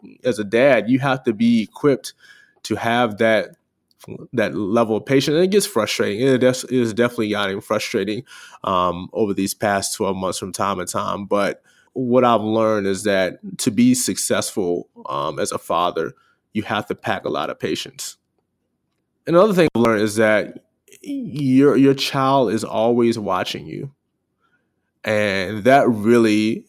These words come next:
um, has shocked me, because especially as Emory has, has gotten older, you know, once he, you know, really figures out who you are,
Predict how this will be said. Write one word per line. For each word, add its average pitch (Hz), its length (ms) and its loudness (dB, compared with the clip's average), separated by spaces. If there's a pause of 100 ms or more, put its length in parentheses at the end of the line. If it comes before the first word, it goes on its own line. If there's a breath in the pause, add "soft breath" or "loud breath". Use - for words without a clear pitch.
um, 98 640 -2
has 98 160 -6
shocked - 460 -4
me, 113 320 -10 (640)
because 110 240 0
especially 165 440 2
as 113 80 0
Emory 120 340 0
has, 107 140 2
has 107 220 -2
gotten 107 320 -2
older, 98 400 -2 (220)
you 117 80 -6
know, 104 100 -2
once 120 320 -4
he, 113 220 2 (440 soft breath)
you 104 140 -6
know, 95 360 -4
really 143 360 6
figures 131 440 2
out 110 220 2
who 127 160 2
you 110 300 2
are, 110 520 2